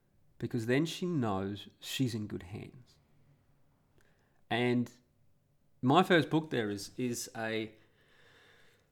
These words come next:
there are undercurrents of themes in that first book, but one of them is my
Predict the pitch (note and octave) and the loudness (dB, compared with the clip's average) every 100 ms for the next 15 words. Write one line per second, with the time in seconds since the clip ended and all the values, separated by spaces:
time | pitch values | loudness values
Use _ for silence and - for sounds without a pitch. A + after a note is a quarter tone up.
0 | _ E3 E3+ D#3+ D#3+ F3 F3+ D#3+ D3 C3 | _ 2 4 6 6 4 -2 2 4 4
1 | - - C3 - - D#3 D3+ D3+ C#3 B2 | 0 -8 -10 -14 0 4 6 6 2 -2
2 | A2 - C#3 B2+ - D3 B2+ C3 C3+ C#3+ | -6 -8 -6 -6 -6 -6 -6 -4 0 2
3 | F#3 G#3 E3 - A#2+ A#2+ C3 - - - | 2 0 -2 -2 -4 -4 -6 -10 -14 -20
4 | _ _ _ _ _ _ _ _ _ _ | _ _ _ _ _ _ _ _ _ _
5 | - F3+ D#3+ D3+ C#3+ | -4 4 6 8 6